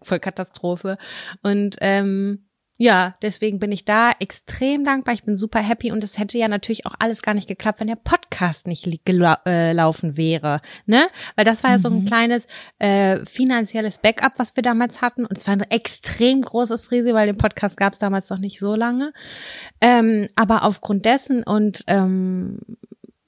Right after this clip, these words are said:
Speaker 1: ja, da war, das war einfach so, das war Glück und es hatte so, ja, viele Dinge, Stellschrauben waren da ganz gut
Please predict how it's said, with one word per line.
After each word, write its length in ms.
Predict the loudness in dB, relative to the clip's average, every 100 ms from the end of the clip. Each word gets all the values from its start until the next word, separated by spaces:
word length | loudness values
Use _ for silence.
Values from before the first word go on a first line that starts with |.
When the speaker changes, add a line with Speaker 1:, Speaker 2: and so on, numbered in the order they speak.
| _
Speaker 1:
ja, 220 | 2 2
da 160 | 4 2
war, 120 | 2
das 140 | 0 0
war 80 |
einfach 340 | -2 -2 -4 -6
so, 760 | -8 -6 -4 -4 -6 -8 -10 -18 _ -6
das 200 | -4 0
war 100 | 0
Glück 400 | 4 2 2 -4
und 120 | -6
es 100 | -4
hatte 380 | -6 -2 -2 -2
so, 440 | -4 -6 -6 -8 -14 _ _
ja, 320 | -6 -4 -4 -6 _ _
viele 400 | -6 2 4 4
Dinge, 600 | 0 0 2 4 2 0 -4
Stellschrauben 840 | 0 4 4 4 2 4 2 -2 -8 _ _ _ _ 0
waren 200 | 2 4
da 120 | 2
ganz 260 | 0 -4 -2
gut 300 | -2 -2